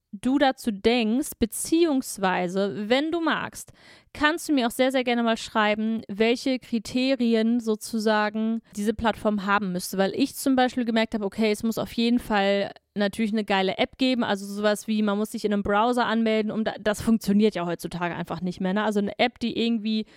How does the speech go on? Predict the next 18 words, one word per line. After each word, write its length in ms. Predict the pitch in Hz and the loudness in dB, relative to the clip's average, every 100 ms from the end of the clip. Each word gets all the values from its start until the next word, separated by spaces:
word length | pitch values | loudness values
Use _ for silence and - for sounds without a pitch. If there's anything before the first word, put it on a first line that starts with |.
| - _ | -20 _
gut 180 | - 269 | -2 -2
funktioniert 840 | - 269 - 233 233 247 269 269 - - | 0 -4 -4 -2 2 2 2 0 -6 -10
und 640 | - 226 220 214 214 214 202 | 0 4 4 4 2 -2 0
genau, 300 | 208 190 175 - | 0 0 -2 2
da, 560 | 214 214 208 208 208 - _ - | 4 4 4 4 2 -4 _ -6
da 300 | 202 202 147 - _ - | 0 0 0 -10 _ -8
hab 280 | - 285 - | 2 2 2
ich 200 | 311 262 | 2 0
auf 140 | - | 0
jeden 200 | 240 240 | -2 -2
Fall 160 | 226 202 | -2 -4
etwas 280 | - 196 | -4 -8
gefunden, 460 | - - 233 277 - 440 _ - - - - | -6 -2 0 0 -2 -10 _ -20 -20 -16 -2
was 260 | 220 - | -2 -2
das, 380 | - 208 - - - | -4 -4 -6 -10 -4
ähm, 200 | 185 185 | -4 -4
ermöglichen 720 | 180 185 226 - 294 294 269 | -4 0 -2 -2 -6 -2 -2
würde. 400 | 262 277 294 339 | 0 0 2 0